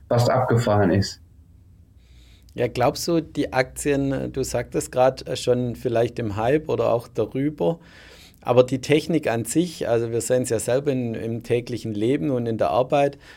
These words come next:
Speaker 2: man nutzt diese Tools ja praktisch täglich jetzt schon. Ja, ist es nicht erst der Anfang der Technologie? Ähm,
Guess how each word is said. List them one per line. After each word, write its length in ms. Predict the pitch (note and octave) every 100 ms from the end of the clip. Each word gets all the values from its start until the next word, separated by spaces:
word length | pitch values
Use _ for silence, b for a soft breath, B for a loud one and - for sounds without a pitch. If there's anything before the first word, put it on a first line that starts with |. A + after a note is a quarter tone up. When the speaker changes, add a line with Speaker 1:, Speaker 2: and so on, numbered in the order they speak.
| B
Speaker 2:
man 140 | A#2 B2
nutzt 300 | D3+ - -
diese 300 | C#3 C#3 B2+
Tools 340 | C3+ C3+ C3+
ja 360 | B2+ A#2 A#2 - - - -
praktisch 500 | G#2 B2 - B2 -
täglich 480 | - C3 C#3+ A2+ -
jetzt 240 | A#2 B2
schon. 380 | - - E3+ E3+ B B B B -
Ja, 340 | A#2+ A#2+ A#2+ - -
ist 160 | C#3+
es 140 | C3 A#2+
nicht 220 | D#3 -
erst 220 | D3+ -
der 120 | B2
Anfang 360 | G2 D3+ G3 F#3
der 160 | E3+ E3+
Technologie? 800 | E3 D3+ E3+ E3 E3 F3 F3+ F#3
Ähm, 800 | - - - B2 A#2 A#2+ A#2+